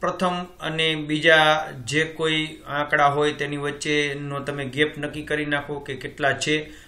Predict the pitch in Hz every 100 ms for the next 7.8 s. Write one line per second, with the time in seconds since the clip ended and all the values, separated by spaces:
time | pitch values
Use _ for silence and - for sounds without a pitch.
0 | - 139 151 160 190 196 190 180 180 165
1 | 160 151 135 143 151 196 - 143 147 151
2 | 135 120 110 104 - - - - - 151
3 | 160 165 160 165 165 160 156 151 151 151
4 | 147 147 147 147 143 143 151 - 170 175
5 | 160 131 120 120 113 - - - - 156
6 | 156 156 165 160 156 160 156 165 156 151
7 | 147 147 127 131 165 180 180 -